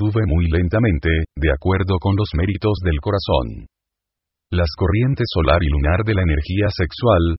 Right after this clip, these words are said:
cuando hacen contacto en el triveni, cerca del coxis,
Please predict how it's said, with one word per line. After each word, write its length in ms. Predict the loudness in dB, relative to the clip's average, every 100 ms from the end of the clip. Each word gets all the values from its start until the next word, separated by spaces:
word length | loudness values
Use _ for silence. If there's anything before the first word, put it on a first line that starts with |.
| _
cuando 400 | -2 0 2 2
hacen 240 | 2 0 0
contacto 560 | 0 0 0 0 0
en 80 | 0
el 80 | 0
triveni, 480 | 0 2 2 2 0 -4
cerca 400 | -4 -2 0 0
del 160 | 0 0
coxis, 560 | 2 2 0 -2 -2